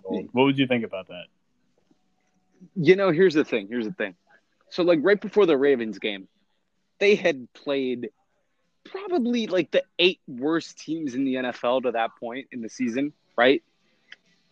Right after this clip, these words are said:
Speaker 2: Maybe besides the Bengals, who they, of course, played two weeks ago, but they had played really, really bad teams. And at some point, we knew that there was a day of fucking reckoning coming. Like, trying to use,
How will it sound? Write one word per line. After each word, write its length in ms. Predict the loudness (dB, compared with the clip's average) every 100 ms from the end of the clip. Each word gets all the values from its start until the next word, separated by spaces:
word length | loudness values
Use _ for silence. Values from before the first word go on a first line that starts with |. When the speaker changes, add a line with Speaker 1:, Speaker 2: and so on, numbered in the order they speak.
| _ _ 2
Speaker 2:
Maybe 240 | 6 6
besides 500 | 4 2 2 2 0
the 100 | -4
Bengals, 520 | -2 -4 -2 -2 -4 -10 -2
who 140 | 2
they, 180 | 4 4
of 180 | 2 -2
course, 400 | -2 0 0 -2 -6
played 380 | -4 -2 -4 -10
two 220 | -10 -6
weeks 340 | -4 -4 -4 -6
ago, 400 | -6 -8 -12 -16 _ _ _ _ _
but 140 | -6 0
they 140 | 2
had 180 | 2 2
played 280 | 4 4 4
really, 480 | -2 0 0 0
really 340 | 0 2 2 0
bad 280 | 0 -2 -6
teams. 480 | -12 -12 -16 -20 -20 _ _ _ _ _ _ _ _ -4
And 160 | 0
at 160 | 0 -2
some 300 | -2 0 0
point, 300 | 0 0 0
we 180 | 0 0
knew 320 | 2 4 6
that 160 | 6 4
there 140 | 2
was 180 | 2 -2
a 80 | -2
day 300 | 0 2 0
of 100 | -2
fucking 480 | -2 -2 -2 -6
reckoning 580 | -4 -4 -4 -6 -8 -12
coming. 480 | -10 -8 -8 -8 -10 _ _ _ _ _ _ _
Like, 240 | 2 2 0
trying 440 | 0 2 2 0
to 80 | 0
use, 680 | 0 0 2 4 2 0